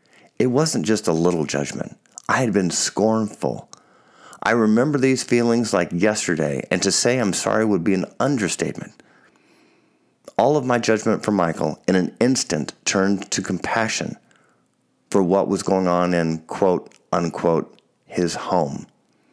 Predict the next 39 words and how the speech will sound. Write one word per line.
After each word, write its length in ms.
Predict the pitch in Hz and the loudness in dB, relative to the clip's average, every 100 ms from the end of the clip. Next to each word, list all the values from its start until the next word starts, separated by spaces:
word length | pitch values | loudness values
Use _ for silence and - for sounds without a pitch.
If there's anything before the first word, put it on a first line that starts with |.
| _ _ _ _ _ _ _ - | _ _ _ _ _ _ _ -4
I'm 140 | 113 143 | 0 2
not 200 | 175 - | 2 0
sure 380 | - 139 131 | 2 2 2
his 240 | 117 110 98 | 2 0 2
living 240 | 110 107 | 2 2
conditions 480 | 92 92 90 98 87 | 0 0 0 0 0
were 180 | 90 - | 0 2
any 200 | 110 127 | 2 2
better 300 | 101 92 95 | 2 2 2
than 140 | 90 | 0
someone 320 | - 95 92 92 | 0 0 0 2
who 140 | 95 | 2
was 160 | 85 - | 0 0
homeless. 560 | 117 123 82 - - _ _ _ _ - _ _ _ | 0 0 -2 -6 -12 _ _ _ _ -20 _ _ _
Sure, 500 | - - 190 - - | -4 0 0 0 -4
he 80 | 95 | 0
had 120 | 90 | 0
a 40 | 71 | 2
roof 380 | 73 85 131 - | 0 0 0 -6
and 120 | 80 | -6
a 40 | 73 | -2
bed, 460 | 104 92 - - - - - - - | 0 0 -2 -6 -10 -20 -16 -16 -2
but 140 | 104 107 | 0 0
the 60 | |
conditions 540 | - 110 175 202 160 113 | 2 2 2 2 0 2
of 120 | 95 | 2
the 80 | 92 | 2
house 360 | 110 120 127 | 2 0 0
would 140 | 101 87 | -2 0
turn 260 | 120 107 - - | 0 0 -2 0
anyone's 480 | 151 180 117 80 78 | 2 4 2 2 0
stomach. 480 | - 80 69 - - _ _ _ _ 101 | -2 -2 -4 -10 -20 _ _ _ _ 0
It 200 | 107 82 | 0 2
was 580 | 104 117 65 71 - - | 2 2 0 -4 -8 -12
that 480 | - 73 92 90 - | -10 -2 0 0 -2
bad. 420 | 82 76 78 - - - _ _ _ _ _ - - | -4 -2 -4 -6 -16 -20 _ _ _ _ _ -14 -4
And 100 | 117 | 0
my 160 | 143 185 | 2 2
observations 800 | 214 127 120 160 - 101 92 | 0 0 0 0 0 0 0